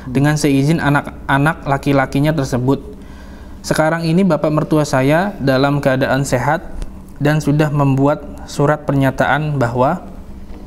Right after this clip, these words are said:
jika seandainya beliau nanti meninggal dunia suatu saat, rumah yang dibangun di atas tanah anaknya yang laki-laki tadi akan dihadiahkan seluruhnya untuk satu anaknya yang laki-laki tersebut. Dan ketiga anak perempuannya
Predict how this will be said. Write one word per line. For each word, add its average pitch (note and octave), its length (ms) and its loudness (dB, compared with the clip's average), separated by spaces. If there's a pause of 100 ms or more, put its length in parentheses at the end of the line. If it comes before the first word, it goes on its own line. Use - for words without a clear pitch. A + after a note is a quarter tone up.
(520)
jika C#3+ 240 2
seandainya D#3 480 2
beliau D3 240 4
nanti D3 320 0
meninggal C#3+ 400 4
dunia C#3+ 400 2
suatu C3+ 320 0
saat, C#3 400 2 (500)
rumah C#3+ 320 2
yang C#3 160 2
dibangun C#3 400 2
di C#3+ 160 4
atas C#3+ 320 0
tanah D3 560 -2
anaknya D3 480 0
yang D#3 160 0
laki-laki C#3+ 560 0
tadi C#3 320 0
akan D3+ 320 0
dihadiahkan C3+ 800 0
seluruhnya D3+ 580 2
untuk D3+ 400 -2 (240)
satu D#3 400 0
anaknya C#3+ 480 2
yang C#3 160 2
laki-laki B2+ 480 0
tersebut. B2+ 480 -2 (800)
Dan F3+ 400 2 (560)
ketiga E3 480 2
anak D#3+ 240 0
perempuannya D#3+ 640 2